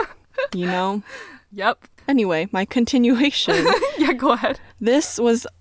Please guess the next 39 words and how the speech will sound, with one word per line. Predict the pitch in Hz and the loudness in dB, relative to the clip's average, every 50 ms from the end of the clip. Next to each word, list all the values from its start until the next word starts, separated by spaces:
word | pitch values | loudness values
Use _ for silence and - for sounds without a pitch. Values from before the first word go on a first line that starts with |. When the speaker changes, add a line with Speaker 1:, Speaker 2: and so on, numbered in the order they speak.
| - - | -2 -2
Speaker 2:
a | 202 | -2
point | 196 - - 220 202 214 - | -2 -2 -2 0 0 2 2
I | - 208 | 0 0
actually | 196 196 208 - - 214 185 | 0 0 0 0 -2 -2 -2
was | 175 190 196 - | -2 -2 -4 -2
just | - - 196 202 - - | -2 -2 -2 -2 -2 -2
telling | - 202 190 190 185 185 | -2 -2 0 0 -2 -2
Connie | - - 180 180 180 170 165 170 160 - - | -4 -2 -2 0 0 0 -2 -4 -6 -6 -4
on | 175 175 175 170 170 175 165 - _ _ - | -4 -4 -2 -4 -4 -8 -10 -12 _ _ -6
the | 202 185 | -4 -2
behind | 165 175 180 - 175 180 180 175 | 0 0 0 0 0 0 0 0
the | 175 | -2
scenes | - - - 185 180 170 170 165 156 - - - - | -2 -4 -4 -2 -2 -2 -2 -2 -4 -8 -12 -14 -10
cut | - - 233 190 - - | -6 -2 -2 -2 -2 -2
clips | - - 208 190 170 175 202 - - - - - _ - - - - _ - | -8 -4 -4 -4 -2 -2 -4 -6 -8 -10 -12 -14 _ -20 -20 -20 -16 _ -2
that | 208 196 190 - | -2 0 0 0
I | - 196 | 0 0
wanted | 196 180 180 175 175 170 170 - | 0 0 0 0 0 0 -2 -4
to | - - 196 180 170 - | -6 -4 -4 -4 -2 -2
add | - 175 170 165 - | -2 0 -2 -2 -2
in | - 160 160 160 160 170 196 214 | -4 -4 -4 -2 -4 -4 -4 -6
from | - 208 180 175 | -6 -6 -6 -4
our | 165 175 | -4 -4
show | 175 - 160 160 165 | -6 -6 -6 -4 -4
notes. | 180 202 240 285 302 - - - - - - - - - - - - | -2 -2 -2 -2 -4 -6 -12 -14 -16 -20 -20 -20 -20 -20 -20 -10 -4
And | - 214 214 208 | 0 0 2 2
this | 220 220 - | 2 0 0
is | 285 - | -2 -2
actually | - 196 208 214 - - 247 240 | 0 0 0 0 0 -2 0 0
around | 220 185 185 180 185 190 190 185 | 2 2 2 0 0 0 -2 -4
how | - - 185 175 175 170 170 170 170 175 - _ _ _ - | -4 -4 -2 0 0 2 0 0 -2 -6 -8 _ _ _ -2
there's | 202 196 196 196 190 190 185 - - - _ _ - | 0 2 2 4 2 2 0 -4 -8 -10 _ _ -4
a | 208 | -4
whole | - - - 226 233 - - | -2 0 2 2 2 2 2
other | 185 185 180 202 190 185 180 170 | 0 0 2 2 2 2 2 0
l-, | 151 - - 165 165 160 - _ - | -2 -6 -8 -10 -10 -12 -14 _ -12
section | - - - 185 170 170 - - 208 202 208 214 - | -8 -4 -2 0 0 -2 -2 -2 -2 0 0 0 0
of, | - 185 180 | -2 -2 -2
like, | 180 165 170 180 - - | -4 -4 -6 -6 -12 -16